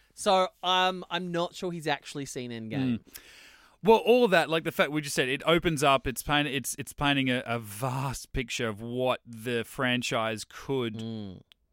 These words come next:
Speaker 2: do, where it could go in so many different ways.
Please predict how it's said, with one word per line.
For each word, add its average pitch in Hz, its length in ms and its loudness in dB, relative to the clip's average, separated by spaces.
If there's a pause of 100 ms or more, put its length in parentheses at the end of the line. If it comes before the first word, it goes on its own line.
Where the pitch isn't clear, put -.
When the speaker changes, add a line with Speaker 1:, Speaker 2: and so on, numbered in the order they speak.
(100)
Speaker 2:
do, 143 300 4
where 131 280 6
it 120 60 -6
could 110 240 -8
go 120 320 2
in 110 80 0
so 135 240 -2
many 123 160 0
different 117 340 -6
ways. 107 720 -4